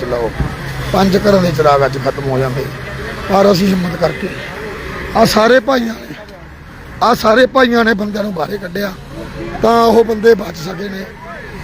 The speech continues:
ਸਾਰੇ ਬਾਈ ਦਾ ਬਹੁਤ ਬਹੁਤ ਧੰਨਵਾਦ ਇਹਨਾਂ ਦਾ, ਜਿਨ੍ਹਾਂ ਨੇ ਬੰਦਿਆਂ ਨੂੰ ਬਚਾਉਣ 'ਚ ਸਫਲ ਹੋ ਗਏ।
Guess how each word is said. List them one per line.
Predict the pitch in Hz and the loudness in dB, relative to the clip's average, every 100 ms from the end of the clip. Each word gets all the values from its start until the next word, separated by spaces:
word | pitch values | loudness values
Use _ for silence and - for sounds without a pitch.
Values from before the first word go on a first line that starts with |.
| - | -4
ਸਾਰੇ | 185 208 240 | 2 6 6
ਬਾਈ | 220 220 | 4 0
ਦਾ | 220 214 214 | 0 0 -2
ਬਹੁਤ | 190 226 233 | 2 2 2
ਬਹੁਤ | 233 233 | 2 2
ਧੰਨਵਾਦ | 247 208 151 139 139 | 0 -2 0 0 -2
ਇਹਨਾਂ | 156 160 | -2 -4
ਦਾ, | 151 - - - - - - - | -4 -8 -14 -12 -10 -10 -8 -2
ਜਿਨ੍ਹਾਂ | 196 226 | 4 4
ਨੇ | |
ਬੰਦਿਆਂ | 214 180 165 | 4 2 2
ਨੂੰ | 170 | 2
ਬਚਾਉਣ | 165 147 156 - | 0 2 2 2
'ਚ | 135 | -2
ਸਫਲ | 147 143 139 | -4 -2 -2
ਹੋ | 131 | -2
ਗਏ। | 139 | -2